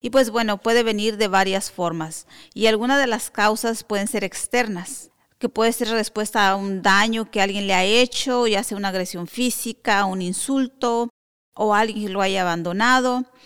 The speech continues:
o a una circunstancia que está fuera del control de cualquier persona. Podría ser el tráfico, puede ser un mal día en el trabajo, puede ser que fue a comprar algo y no le dieron la orden a tiempo.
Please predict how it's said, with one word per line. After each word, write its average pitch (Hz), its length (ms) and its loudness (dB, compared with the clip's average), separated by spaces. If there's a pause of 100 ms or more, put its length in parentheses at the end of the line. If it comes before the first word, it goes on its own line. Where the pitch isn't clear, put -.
(320)
o 240 140 4
a 254 40 6
una 294 260 4
circunstancia 247 760 -2
que 226 160 -4
está 214 500 2
fuera 240 320 2
del 220 140 0
control 180 380 -6
de 170 80 -10
cualquier 165 360 -10
persona. - 560 -12 (260)
Podría 185 300 -2
ser 180 220 -6
el 160 120 -8
tráfico, 247 840 0
puede 196 180 -2
ser 190 180 -6
un 185 140 -6
mal 175 160 -4
día 180 120 -4
en 175 100 -6
el 170 100 -10
trabajo, 233 880 0 (540)
puede 214 260 2
ser 202 320 -4
que 185 240 -4
fue - 320 -8
a 196 40 -2
comprar 180 440 -4
algo 208 400 2
y 190 80 -4
no 185 160 -6
le 180 140 -4
dieron 180 320 -4
la 170 100 0
orden 180 320 -4
a 160 100 -6
tiempo. 247 720 -2